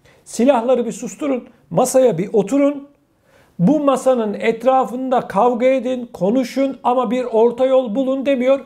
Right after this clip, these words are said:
Ne yapıyor Almanya? Diyor ki, "İsrail haklıdır." diyor, "Silah verelim." diyor, "Daha çok Filistinliyi öldürün." diyor. Neden bunu söylüyorlar? Korkuları neden? Çünkü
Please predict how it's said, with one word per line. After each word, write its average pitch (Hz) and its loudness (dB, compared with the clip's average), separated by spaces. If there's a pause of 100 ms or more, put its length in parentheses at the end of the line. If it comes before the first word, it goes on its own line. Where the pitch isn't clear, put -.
Ne 196 4
yapıyor 247 0
Almanya? 190 -2 (120)
Diyor 226 -2
ki, 262 -4 (360)
"İsrail 220 -2
haklıdır." 175 -6
diyor, 220 0
"Silah 254 -2
verelim." 165 -4
diyor, 226 -2
"Daha 233 0
çok 247 -4
Filistinliyi 220 -6
öldürün." 220 0
diyor. - -16 (600)
Neden 269 2
bunu 214 -6
söylüyorlar? 160 -4 (520)
Korkuları 247 0
neden? 165 -2 (1400)
Çünkü 247 -2